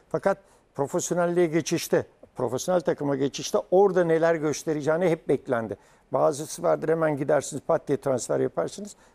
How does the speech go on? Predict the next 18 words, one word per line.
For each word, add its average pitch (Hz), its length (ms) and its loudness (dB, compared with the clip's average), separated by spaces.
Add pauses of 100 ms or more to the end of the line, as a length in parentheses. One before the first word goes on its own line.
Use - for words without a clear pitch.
(120)
Bazısını 160 500 -2
da 156 120 0
beklersiniz. 135 640 -2 (360)
Gidişatını, 139 680 0 (300)
e, 135 60 -4 (680)
kendi 151 260 0
o 156 40 0
ka-, 151 400 -2
k-, 160 260 -8
şeyde 156 340 -2 (240)
futbol - 380 -2
karakteristikleri 156 1120 -2
ne 175 80 4
kadar 156 260 2
yükselecek 139 640 -2
diye 220 80 2
onları 165 340 2
beklersiniz. 113 600 -2